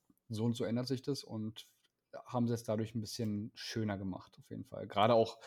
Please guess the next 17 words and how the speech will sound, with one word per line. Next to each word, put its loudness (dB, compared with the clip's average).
in -2
Bezug -10
auf, -6
ähm, -4
obwohl, -8
nee, -6
das -12
hat -10
damit -8
nichts -16
zu -18
tun. -10
Für, -4
doch, -2
in 2
Bezug -4
auf, 0